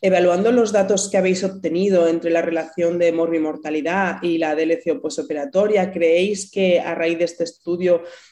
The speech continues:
con una N tan alta se podrían modificar esos algoritmos de evaluación preoperatoria de los pacientes, incluir alguna prueba que ahora mismo no se ha incluido y que no la habéis hablado de ella,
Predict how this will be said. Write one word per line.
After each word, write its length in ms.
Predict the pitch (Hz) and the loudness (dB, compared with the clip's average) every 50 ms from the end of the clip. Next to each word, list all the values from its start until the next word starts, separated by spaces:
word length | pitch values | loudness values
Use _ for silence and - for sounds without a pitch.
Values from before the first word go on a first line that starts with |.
| _ _ | _ _
con 120 | 175 170 | -2 0
una 200 | 175 175 165 165 | 0 0 0 0
N 160 | 165 165 165 | 0 0 0
tan 200 | 160 - 156 156 | -2 -2 -6 -4
alta 300 | 160 165 175 180 - 180 | -4 -4 -4 -2 -4 -4
se 140 | 165 - 185 | -4 -4 -6
podrían 560 | 185 - 170 165 165 175 175 180 185 175 - | 0 0 2 2 2 2 2 2 0 0 0
modificar 760 | 190 185 180 180 180 185 185 - 190 175 - 175 175 180 180 - | 0 2 2 2 2 0 0 -2 -4 -2 -2 -2 -2 0 -2 -2
esos 180 | 180 185 180 | -4 -4 -2
algoritmos 800 | 180 180 175 170 170 165 180 185 180 185 185 175 170 170 160 160 | 0 2 4 4 2 2 2 0 0 0 0 0 0 0 0 0
de 340 | 170 170 165 165 156 156 - - - | 2 4 4 4 2 0 -6 -4 -2
evaluación 540 | 185 180 170 175 170 170 - 175 170 165 | 0 2 2 2 0 0 0 -2 -2 -2
preoperatoria 520 | - 175 165 - 175 160 147 - 170 180 185 | -2 -4 -2 0 0 -2 -2 -2 0 0 0
de 140 | 180 180 170 | 2 2 0
los 180 | 170 170 - | -2 -2 -2
pacientes, 720 | - - - - 175 180 214 202 190 196 190 185 190 - - | -8 -14 -8 -4 -2 -2 -2 -2 0 0 0 0 0 -2 -4
incluir 380 | 190 175 - 180 175 180 175 | -4 -2 0 0 0 2 2
alguna 420 | 180 175 170 180 180 175 165 170 - | 2 0 0 0 -2 -2 -4 -4 -4
prueba 360 | 175 180 180 175 180 180 180 | 0 2 2 2 2 0 -2
que 100 | - 170 | -4 -4
ahora 160 | 165 170 160 | -2 -2 -2
mismo 540 | 170 170 175 170 175 175 170 165 165 - - | -2 -2 -4 -4 -4 -2 -2 0 -2 -2 -2
no 380 | 165 165 165 165 170 175 180 170 | -4 -2 -2 0 0 0 0 -2
se 120 | - 170 160 | -2 -4 -6
ha 20 | |
incluido 320 | 160 160 175 175 196 196 | -6 -4 -4 -2 0 0
y 80 | 190 190 | 0 0
que 100 | 185 156 | -2 -2
no 180 | 156 160 160 160 | -2 -2 -2 -2
la 200 | 160 151 151 151 | -2 -2 -2 -2
habéis 260 | 151 156 156 156 - | -2 -2 -2 -4 -6
hablado 320 | 156 151 160 160 156 151 | -8 -6 -4 -4 -4 -4
de 300 | 139 147 151 170 175 185 | -2 -2 -2 0 0 0
ella, 340 | 214 214 208 202 196 196 196 | 0 0 0 0 0 0 -2